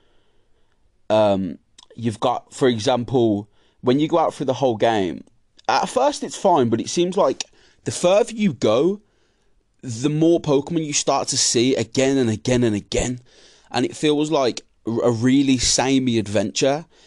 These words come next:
It feels like there's not really a variety of Pokemon, which is baffling considering they could have just revamped the decks. You could have had Platinum's decks, which is a much better decks than Diamond and Pearl's, and it would have,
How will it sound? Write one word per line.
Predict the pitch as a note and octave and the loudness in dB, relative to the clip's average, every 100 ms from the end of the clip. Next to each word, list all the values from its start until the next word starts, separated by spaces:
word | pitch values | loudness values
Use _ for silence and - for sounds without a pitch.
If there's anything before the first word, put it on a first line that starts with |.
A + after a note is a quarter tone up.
| _ | _
It | - A#2 | -10 -2
feels | C#3+ C#3+ D3 | 0 2 2
like | C#3+ | 0
there's | A#2 A2+ | -2 -2
not | D3 - | -2 0
really | D#3+ D#3 D3 | 2 2 2
a | B2+ | 2
variety | A2 A2 A2 G#2+ A#2+ - A#2+ | 2 0 2 2 2 0 -2
of | G2+ | -2
Pokemon, | - G#2 G#2+ B2+ C3+ D3+ _ _ _ _ - | -2 -2 -2 -4 -4 -8 _ _ _ _ -2
which | C#3 - | 0 2
is | D3 | -2
baffling | A#2 - C#3+ F3 - C3 G#2 G2 G2+ - _ _ _ | -2 -4 -4 -4 -2 0 2 0 -4 -10 _ _ _
considering | - C3 B2+ C3+ B2 A#2+ A2 A2 | -6 -4 -2 0 2 2 2 2
they | A#2+ | 0
could | A#2 C#3+ | 0 0
have | C3 | 0
just | A#2+ A2+ G2+ | -2 -8 0
revamped | B2+ B2+ A#2 A2+ - | 2 2 0 -4 -6
the | G2+ | -4
decks. | G#2+ - - - - - _ _ _ - | -4 -4 -6 -4 -2 -4 _ _ _ -8
You | B2 | -4
could | - C#3 | 0 0
have | C3+ | 0
had | C#3 A2 | -6 -6
Platinum's | - B2+ B2 - A#2 G#2 F#2+ | -8 -4 -4 -2 -2 -2 -2
decks, | A2 - - - | -4 -4 -6 -10
which | - | -6
is | G#2+ | -2
a | |
much | G#2 B2+ D3 D#3 - | -2 0 0 0 0
better | C#3+ C3+ | -2 0
decks | C3 A2+ - | -2 -2 -4
than | A2+ G#2+ | -6 -2
Diamond | A#2 A#2 A2 | 0 0 -2
and | G2+ | -2
Pearl's, | A2+ C3 E3+ - - - - - | -2 0 -2 -4 -8 -18 -20 -4
and | B2+ | 0
it | C3 | 2
would | |
have, | C3 | 0